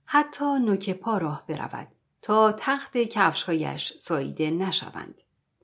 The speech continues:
ملافه‌اش را به رختشویی ندهد. برای آنکه زیرپوش‌هایش بیشتر عمر کنند، به محض رسیدن به خانه آنها را در بیاورد و فقط همین ربد و شامر کلفت نخیش را به تن کند.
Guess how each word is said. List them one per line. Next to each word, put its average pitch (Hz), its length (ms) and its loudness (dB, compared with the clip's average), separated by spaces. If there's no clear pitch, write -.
ملافه‌اش 175 680 8
را 180 100 6
به 170 160 2
رختشویی 147 680 0
ندهد. 180 560 -6
برای 277 340 10
آنکه 262 340 2
زیرپوش‌هایش 226 960 -2
بیشتر 202 600 -2
عمر 151 260 -2
کنند، 233 600 -2
به 285 120 6
محض 269 360 4
رسیدن 196 640 2
به 170 100 0
خانه 175 380 0
آنها 170 260 -2
را 160 120 2
در 147 220 2
بیاورد 208 640 0
و 220 80 6
فقط 262 460 0
همین 226 420 0
ربد 180 220 0
و 170 40 4
شامر 175 440 2
کلفت 175 500 0
نخیش 160 720 0
را 147 100 -2
به 151 120 -4
تن 147 220 -8
کند. 139 320 -10